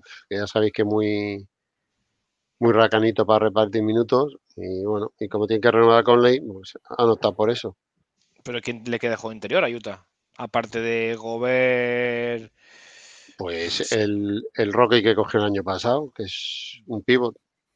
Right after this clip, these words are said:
Speaker 1: que, que
Speaker 2: Sí.
Speaker 1: no, no lo han sacado este año tampoco, que le tendrán que dar minutos el año que viene, o, o pillan ahora algo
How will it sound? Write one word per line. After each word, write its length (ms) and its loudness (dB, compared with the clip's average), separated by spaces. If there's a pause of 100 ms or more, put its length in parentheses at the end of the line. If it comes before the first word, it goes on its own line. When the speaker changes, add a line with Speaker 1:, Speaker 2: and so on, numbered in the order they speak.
(120)
Speaker 1:
que, 140 -2
que 220 0
Speaker 2:
Sí. 20 -2
Speaker 1:
no, 140 4
no 420 6
lo 60 8
han 100 6
sacado 280 4
este 160 0
año 180 0
tampoco, 480 0
que 40 -2
le 120 -4
tendrán 280 0
que 80 2
dar 140 6
minutos 400 -4
el 60 0
año 100 0
que 80 2
viene, 300 4
o, 100 0
o 300 0
pillan 320 4
ahora 240 6
algo 560 0